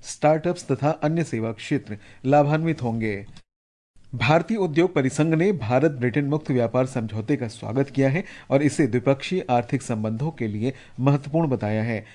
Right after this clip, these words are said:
भारतीय एंटरप्राइजेस के संस्थापक सुनील भारती मित्तल ने कहा कि ये समझौता नवाचार, बाजार तक पहुंच और निवेश को बढ़ावा देगा।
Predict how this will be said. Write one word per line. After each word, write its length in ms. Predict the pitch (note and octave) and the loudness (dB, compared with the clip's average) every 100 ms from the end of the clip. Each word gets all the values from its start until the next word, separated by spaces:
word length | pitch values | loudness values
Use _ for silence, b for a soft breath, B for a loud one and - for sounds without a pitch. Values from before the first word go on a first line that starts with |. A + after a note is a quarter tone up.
| B - | B -4
भारतीय 440 | C#3 D#3+ D#3 G3 F#3+ | 4 4 4 -2 0
एंटरप्राइजेस 640 | B2+ A#2+ B2 B2 C3 D#3+ | -2 0 2 2 2 0
के 100 | - | -2
संस्थापक 680 | B2+ A2 G#2 - B2+ D3 D#3 B B - | -4 -4 -2 2 2 2 -2 B B -6
सुनील 280 | E3 D#3+ F#3 | 0 2 2
भारती 320 | C3+ B2 A#2 | 2 2 2
मित्तल 300 | A#2 A#2 C#3 | -2 -2 0
ने 180 | C3+ C#3+ | 2 2
कहा 300 | C#3 G#2+ B2+ | 0 -4 -4
कि 180 | B2 C3+ B2+ | -4 -4 -2
ये 120 | A2+ C3 | 0 0
समझौता 540 | A#2 G2+ A2+ A#2 C#3 | -2 -4 -4 -2 -2
नवाचार, 600 | A2+ G#2 G#2 A#2+ A#2+ D3 B B B - | 0 -2 -4 0 0 0 B B B -6
बाजार 400 | A2 C3+ C#3 A#2 | -2 2 2 0
तक 160 | - G#2+ | -4 -4
पहुंच 300 | A#2 D3 C3 | -2 0 0
और 100 | G#2+ | 0
निवेश 340 | A2 C#3 D#3 | 2 2 2
को 140 | - A2 | -2 0
बढ़ावा 320 | C3 C#3 A2 | 2 2 2
देगा। 520 | G#2 G#2 G#2+ G#2 | -2 -4 -6 -8